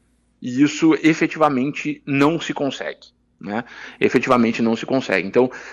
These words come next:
ter essa preparação adequada, desde uma construção impecável de visto, passando por esse alinhamento e esse planejamento familiar muito bem construído, né? E toda essa questão de educação financeira,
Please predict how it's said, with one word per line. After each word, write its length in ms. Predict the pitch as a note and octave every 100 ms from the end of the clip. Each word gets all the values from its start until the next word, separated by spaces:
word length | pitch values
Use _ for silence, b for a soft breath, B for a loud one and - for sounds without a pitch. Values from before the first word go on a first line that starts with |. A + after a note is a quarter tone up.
| B _
ter 220 | D3 F#3
essa 200 | F3+ E3
preparação 840 | - D3 D3 C#3 C3+ - _ C3 B2+
adequada, 760 | B2 B2 C3+ A#2+ A2+ F#2 C#2+ _
desde 420 | A2+ E3 E3+ E3
uma 160 | E3
construção 840 | D3+ - E3 - D3+ - C#3+ C3 A#2 _
impecável 720 | F#3 G3 F3+ - F3+ E3 C3
de 120 | A2+
visto, 480 | A2 A2+ D#3 - A3+ b b b b b _
passando 540 | D3+ - - F#3 E3+ C3+
por 160 | D3
esse 220 | C#3+ C3+
alinhamento 720 | D#3+ D3 D#3 D3 D3 D3+ C#3 C3+
e 60 |
esse 160 | B2+ -
planejamento 800 | - D3+ F#3 D#3+ C#3+ C3 C#3+ F3+
familiar 520 | - G3 F#3+ D3+ C#3
muito 360 | F3 C#3 C#3+ C#3+
bem 180 | C3 B2
construído, 800 | - B2+ - G3 F3 C#3 E3 - b b b _
né? 220 | C3 B2+ B B _
E 360 | F#3 G3+ G3+ - _
toda 180 | F#3 F3+
essa 160 | F3
questão 360 | F3+ F3+ - E3
de 260 | D#3 D3+ -
educação 920 | F3 G3+ D#3 F3+ - D3+ - F#3 F#3+
financeira, 840 | - F#3+ F3 E3 - B2+ D#3+ G#3+